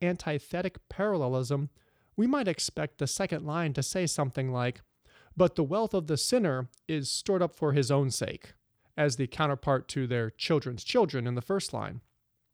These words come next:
Instead, the proverb states that the wealth of the sinner is stored up for the righteous person. How exactly does that happen?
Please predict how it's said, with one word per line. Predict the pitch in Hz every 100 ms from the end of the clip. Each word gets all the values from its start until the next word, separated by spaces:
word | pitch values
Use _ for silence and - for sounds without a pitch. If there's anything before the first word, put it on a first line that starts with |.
| _ _ _ _ _
Instead, | 180 175 - 226 151 139 _ _
the | -
proverb | - 233 233 175 139
states | - 156 143
that | 160 -
the | 135
wealth | 147 160 -
of | 165 135
the | 135
sinner | - 226 151 123 - _ _
is | 170 156
stored | - 175 160
up | 151 -
for | - 160
the | 147
righteous | 151 175 262 - 127 -
person. | - 117 - - 139 117 _ _ _ _ _ _ _ _ -
How | 147 254 294
exactly | 202 196 208 214
does | 190 175
that | 190
happen? | 175 247 - 110